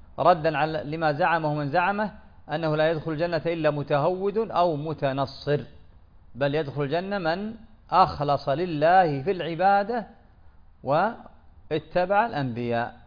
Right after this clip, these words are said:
قال: "وهذان وصفان، وهما إسلام الوجه لله والإحسان". هما الأصلان المتقدمان، الإسلام لوجه الله هو الإخلاص، والإحسان هو موافقة الشريعة والسنة.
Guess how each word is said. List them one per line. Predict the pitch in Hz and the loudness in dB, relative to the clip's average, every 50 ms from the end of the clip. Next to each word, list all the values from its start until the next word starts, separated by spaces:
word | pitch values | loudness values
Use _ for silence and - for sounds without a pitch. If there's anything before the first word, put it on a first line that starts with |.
| - - - - - - - - - - - - - - - - - - - - | -20 -20 -20 -20 -20 -20 -20 -20 -20 -20 -20 -20 -20 -20 -20 -20 -20 -20 -8 2
قال: | - 151 160 165 | 4 6 6 8
"وهذان | 170 170 160 170 185 185 175 202 196 170 | 6 6 8 6 6 6 6 4 2 2
وصفان، | 160 151 139 - - 165 147 120 92 107 | 2 0 0 0 2 2 2 2 0 -4
وهما | 131 131 147 151 147 147 | -4 -2 -2 -2 -2 -4
إسلام | 143 - - 170 185 196 190 185 | -6 -2 2 4 6 6 6 4
الوجه | 180 175 208 202 151 143 156 | 2 2 2 2 2 0 -2
لله | 170 202 220 214 214 214 208 | -2 -2 0 2 4 6 6
والإحسان". | 226 220 196 175 143 - - 151 127 107 87 - - - - - - - - - - | 4 4 2 0 -2 -2 -2 -2 -2 -2 -4 -8 -16 -20 -20 -20 -20 -20 -14 0 0
هما | 170 208 202 190 | 2 2 2 2
الأصلان | 175 170 156 160 - - 175 175 | 2 0 -2 -2 0 0 0 0
المتقدمان، | 165 151 135 147 127 139 131 117 117 120 123 120 104 82 - - - - - - - - - - - | 0 -2 -4 -2 -2 -2 -2 -4 -6 -4 -4 -4 -4 -6 -8 -14 -20 -20 -20 -20 -20 -20 -20 -20 -20
الإسلام | 107 113 - - 143 147 147 | -18 -18 -12 -6 -6 -4 -2
لوجه | 143 143 147 135 | -2 -4 -4 -4
الله | 143 156 175 | -2 -2 -2
هو | 160 147 156 | 0 0 0
الإخلاص، | 143 135 123 - 123 120 123 127 127 - - - - - - - - - - - - - - - | 0 -2 -4 -2 0 0 0 0 0 -4 -12 -20 -20 -20 -20 -20 -20 -20 -20 -20 -20 -20 -20 -8
والإحسان | - 135 139 147 143 - 160 151 139 123 - - - 165 180 | -4 -2 0 0 0 0 0 0 0 -2 -4 -4 -4 -4 -2
هو | 185 170 156 | 0 -2 -2
موافقة | 143 139 131 120 123 139 - 123 | 0 -2 -2 -2 -2 -2 -2 -2
الشريعة | 107 110 110 107 - - 127 117 110 98 90 | -6 -8 -10 -12 -10 -8 -8 -6 -4 -4 -4
والسنة. | 101 95 - - - 107 - - | -6 -6 -10 -14 -16 -16 -16 -18